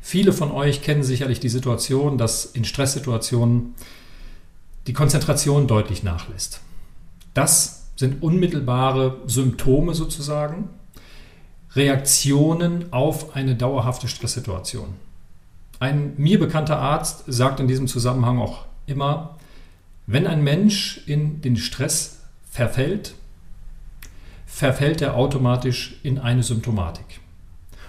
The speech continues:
Und diese Symptomatik kann eben sehr, sehr unterschiedlich ausfallen. Sie kann mental sein, durch Kontra-, Konzentrationsschwäche zum Beispiel. Sie kann aber auch körperliche Auswirkungen haben, zum Beispiel durch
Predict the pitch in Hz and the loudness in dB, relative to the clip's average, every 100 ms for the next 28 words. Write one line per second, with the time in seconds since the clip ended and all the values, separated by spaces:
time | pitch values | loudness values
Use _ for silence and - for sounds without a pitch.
0 | - 151 185 185 143 160 - 143 143 165 | 0 2 2 2 4 4 4 4 4 4
1 | 190 196 - 151 160 139 131 117 165 175 | 2 0 0 0 0 0 0 2 2 2
2 | 160 160 147 147 - 139 135 123 120 143 | 0 0 -2 -2 -2 -2 -4 -2 -2 -2
3 | - 156 180 220 - - - - - - | -2 -2 0 -2 -4 -16 -20 -20 -20 -20
4 | - - - 120 127 123 127 123 - - | -20 -16 -4 -2 2 2 4 0 -4 -14
5 | - 110 113 - 107 110 135 143 156 170 | -2 2 2 2 0 2 2 0 0 -2
6 | 127 104 95 - - 104 92 95 - 104 | 0 2 0 0 -2 -4 -2 -4 -4 -8
7 | - 131 127 117 - - 113 104 127 - | 0 2 2 2 0 -4 -2 0 0 -2
8 | 135 131 151 151 131 127 135 - 147 160 | -4 -4 -4 -4 -2 -2 -4 -6 -6 -6
9 | - - - - - - - 131 131 131 | -10 -14 -18 -20 -20 -18 -4 0 2 2
10 | 117 107 113 120 - - - - - - | 0 2 4 4 2 -6 -8 -12 -14 -12
11 | - - 180 180 135 110 120 104 104 - | -12 0 4 6 4 4 0 -2 -4 -4
12 | 113 113 98 101 107 110 110 98 98 107 | -4 -4 -4 -2 -2 -2 0 0 -2 -4
13 | 104 101 - | -2 -2 -4